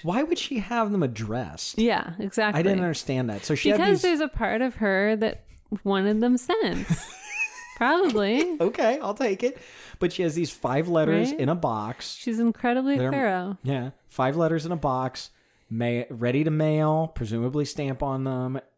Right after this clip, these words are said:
Speaker 1: Sister finds them, shoots them off.
Speaker 2: I don't know if they have stamps, but I'm pretty sure Kitty could handle
Speaker 1: If she
Speaker 2: stamps.
Speaker 1: had them in addressed envelopes, these, you've just described the type of girl that would have put the stamp on them
Speaker 2: Yeah.
Speaker 1: also. So we're gonna assume a stamp.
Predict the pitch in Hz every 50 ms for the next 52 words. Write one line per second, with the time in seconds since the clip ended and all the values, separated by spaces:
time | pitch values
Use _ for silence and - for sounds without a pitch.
0 | _ - - - 120 - - 135 - 135 127 123 117 117 120 117 107 - 123 117
1 | - - 117 113 101 95 95 95 98 - - - _ - - 214 220 214 208 202
2 | 190 - 190 185 175 - - - 175 170 170 170 - - - - 180 180 - -
3 | 190 190 - 202 196 190 - 190 175 165 - 190 175 175 165 - 175 151 165 170
4 | 180 175 175 170 175 175 180 160 - - - - - - - - - 185 190 190
5 | 190 185 190 185 180 - - 117 113 127 135 143 143 143 160 147 131 135 131 127
6 | 123 - 131 127 123 127 127 - _ - 127 120 110 107 107 113 113 110 - 156
7 | 127 117 113 107 120 123 120 120 123 123 117 - - - - _ - 117 117 123
8 | 123 117 113 110 113 107 104 - - 156 120 120 117 107 - 117 107 - 117 -
9 | - 120 110 101 110 - - 113 107 - 107 95 110 110 104 107 107 101 107 98
10 | 90 80 - 110 95 - 90 - - - - - - - - - - 277 254 202
11 | 185 185 190 196 185 - - 80 - - - - - 123 113 101 98 92 95 -
12 | _ _ _ _ _ _ - 127 120 113 113 113 107 - - 117 107 101 - -
13 | 123 110 104 98 98